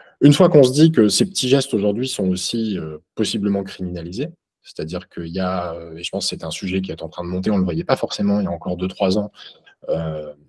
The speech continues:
mais si on le regarde notamment d'un point de vue, euh, strictement français, ça devient très préoccupant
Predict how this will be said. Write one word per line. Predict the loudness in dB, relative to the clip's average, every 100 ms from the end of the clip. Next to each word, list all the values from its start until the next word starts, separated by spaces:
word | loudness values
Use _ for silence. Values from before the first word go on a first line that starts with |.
| _ -8
mais | -2
si | 2
on |
le | 4
regarde | 6 6 6
notamment | 6 4 2
d'un | 0
point | -2 -6
de | -4
vue, | -2 -2
euh, | -2 -8 -10
strictement | -8 -6 -2 0 0
français, | -2 -2 2 2 0 -14 -16 -2
ça | 2
devient | 2 2 2
très | 4 2
préoccupant | 6 4 4 -2 -2 -2